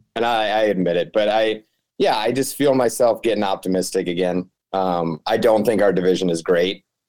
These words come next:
I think it's there for the, the taking, which, you know, <laughs>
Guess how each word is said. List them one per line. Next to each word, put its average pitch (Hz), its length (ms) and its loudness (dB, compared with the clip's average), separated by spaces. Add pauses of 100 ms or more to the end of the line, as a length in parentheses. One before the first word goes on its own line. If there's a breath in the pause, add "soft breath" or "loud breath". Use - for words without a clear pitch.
(240)
I 87 80 -2
think 90 180 0
it's - 140 -2
there 87 240 2
for - 180 0
the, 82 340 2 (880)
the 87 80 0
taking, 92 520 0
which, - 420 -2 (600)
you 196 120 -2
know, - 200 -4 (480)
<laughs> - 180 -4